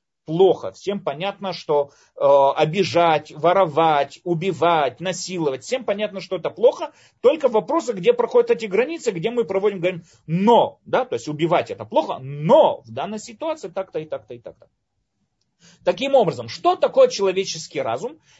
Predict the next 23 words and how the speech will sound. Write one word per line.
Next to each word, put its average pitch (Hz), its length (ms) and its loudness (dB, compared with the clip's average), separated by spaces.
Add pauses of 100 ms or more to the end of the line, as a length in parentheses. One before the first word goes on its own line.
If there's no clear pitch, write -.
Человеческий 247 500 -2
разум, 277 260 2
как 233 160 -4
мы 220 140 -6
с - 100 -12
вами 202 200 -4
уже 175 180 -6
сказали, 240 440 -2
это 226 360 0
вот 202 320 -2
его 165 440 -2 (280)
четыре, 208 760 -4 (220)
э, 151 140 2 (140)
аспекта, 208 640 -2
в 165 60 -18
которых 170 440 -2
он 147 140 -6
проявляется. 117 580 -10
Это 127 160 -8
просвещение, 294 840 -8
это 117 260 -10
обдумывание, 285 760 -4
где 135 400 -8